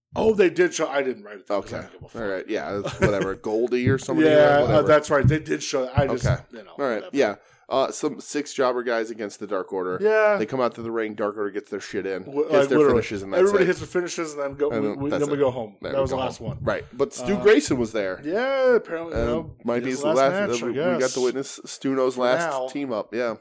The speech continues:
Speaker 1: Yeah, which is sad.
Speaker 2: Rest in peace, Stuno.
Speaker 1: Oh, Stuno.
Speaker 2: Old Stuno.
Speaker 1: Um, all right.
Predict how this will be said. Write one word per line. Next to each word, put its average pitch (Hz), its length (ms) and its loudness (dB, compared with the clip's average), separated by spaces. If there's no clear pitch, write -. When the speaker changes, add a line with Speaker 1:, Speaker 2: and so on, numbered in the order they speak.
Speaker 1:
Yeah, 156 380 -6
which 139 220 -18
is 135 140 -14
sad. 110 360 -8
Speaker 2:
Rest 113 180 -8
in 120 60 -6
peace, 113 280 -8
Stuno. 104 480 -8
Speaker 1:
Oh, 113 440 -14
Stuno. - 680 -18
Speaker 2:
Old 110 300 -8
Stuno. 80 580 -12
Speaker 1:
Um, 87 640 -14
all 151 100 -4
right. 202 240 0